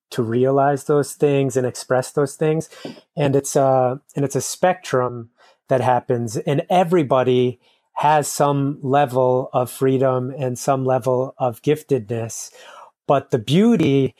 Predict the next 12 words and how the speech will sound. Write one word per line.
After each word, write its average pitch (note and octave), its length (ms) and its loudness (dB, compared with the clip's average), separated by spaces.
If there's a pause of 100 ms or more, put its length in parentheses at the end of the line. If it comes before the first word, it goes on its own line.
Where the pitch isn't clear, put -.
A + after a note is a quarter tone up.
(200)
is B2+ 340 2
that C#3+ 300 0
that D3+ 200 2
can C#3 140 -2
continue C#3 420 0
to B2 120 0
expand C#3+ 680 0
as A#2 140 -2
we A#2 80 -2
practice C#3+ 680 0
that A#2+ 340 0
freedom A#2+ 580 0